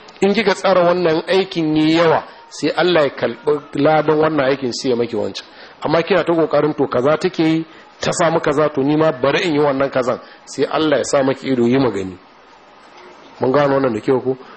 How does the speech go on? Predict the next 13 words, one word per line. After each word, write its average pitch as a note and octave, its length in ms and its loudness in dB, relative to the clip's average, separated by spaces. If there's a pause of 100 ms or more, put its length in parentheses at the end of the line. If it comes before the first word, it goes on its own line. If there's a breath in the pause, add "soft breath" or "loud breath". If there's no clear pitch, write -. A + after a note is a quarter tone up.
(200 loud breath)
Domin B2+ 300 -2
Allah D3+ 360 2
Maɗaukin B2+ 480 -2
Sarki B2 480 -2
ya C3 120 2
ce A#2 360 -6
izza, C#3 560 -2 (100)
ɗaukaka C#3+ 580 0
da A2+ 80 0
buwaya A#2+ 380 2
ta A#2 180 -2
shi G#2+ 180 -8
ne. F#2 100 -18